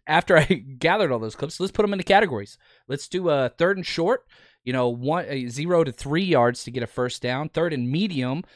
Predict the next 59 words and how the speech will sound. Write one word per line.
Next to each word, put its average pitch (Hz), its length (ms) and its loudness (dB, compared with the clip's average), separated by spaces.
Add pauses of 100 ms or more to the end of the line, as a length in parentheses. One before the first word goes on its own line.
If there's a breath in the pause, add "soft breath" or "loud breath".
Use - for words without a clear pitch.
(220 soft breath)
uh, 117 240 -4
you 117 80 -8
know, 120 120 -4
four 165 300 -2
to 139 60 -4
seven 170 480 -2
yards, 117 460 -2 (240 soft breath)
and 123 140 -4
then 139 420 -2
seven 151 360 -2
or 135 80 2
more. 123 440 0 (160)
And 123 360 -4
so 160 120 -2
that's 160 220 -2
what 160 100 -4
we're 147 160 -4
kinda 151 320 -2
doing. 113 340 -8
So 127 120 -6
I, 127 200 -4
I 123 40 -8
divided 185 420 0
all 180 140 6
the 156 80 -2
clips - 340 -2
up, 139 300 0 (260 loud breath)
and 135 220 0
what 185 140 2
we're 311 80 -4
gonna 277 160 0
do 196 140 -2
at 180 80 -4
the 147 120 -4
end 165 100 -2
of 151 60 -6
this 147 140 -4
episode 139 340 -2
today, 117 280 0
ho-, 135 140 4
I 151 160 2
think, 131 280 -6
I 160 120 2
think 151 160 2
this 120 80 -2
is 123 40 -12
gonna 123 120 0
be 117 100 -4
fun 117 240 -2
for 110 160 -8
everybody. 107 540 -4 (320 soft breath)
Uh, 110 120 -2
I'm 147 280 6
geeked 120 260 -2
out, 104 160 0
you 123 80 -6
can 120 140 -2
tell 107 180 4
already. 98 320 -4